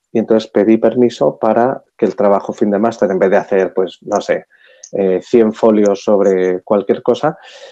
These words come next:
pues pe-, mm, propuse hacer un documental. Y entonces hice un documental de, pues,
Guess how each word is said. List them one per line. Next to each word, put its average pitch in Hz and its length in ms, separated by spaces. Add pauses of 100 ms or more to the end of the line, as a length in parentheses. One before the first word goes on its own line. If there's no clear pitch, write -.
(120)
pues 104 160
pe-, 98 220 (200)
mm, 98 360 (320)
propuse 117 440
hacer 113 280
un 98 160
documental. 95 680 (320)
Y - 60
entonces 147 480
hice 143 240
un 147 80
documental 135 560
de, 117 300 (800)
pues, - 380